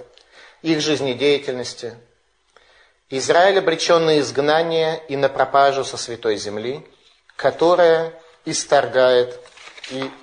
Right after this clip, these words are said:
изрыгает их царство. Для спасения Израиля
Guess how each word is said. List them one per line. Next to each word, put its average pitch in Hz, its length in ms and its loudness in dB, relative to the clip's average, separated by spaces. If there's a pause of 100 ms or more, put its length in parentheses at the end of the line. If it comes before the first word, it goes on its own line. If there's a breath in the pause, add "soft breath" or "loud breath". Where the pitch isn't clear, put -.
(320)
изрыгает 120 840 0 (160)
их 98 280 -16 (500)
царство. - 440 -12 (1300 soft breath)
Для 117 160 -8
спасения 170 480 0
Израиля 135 540 0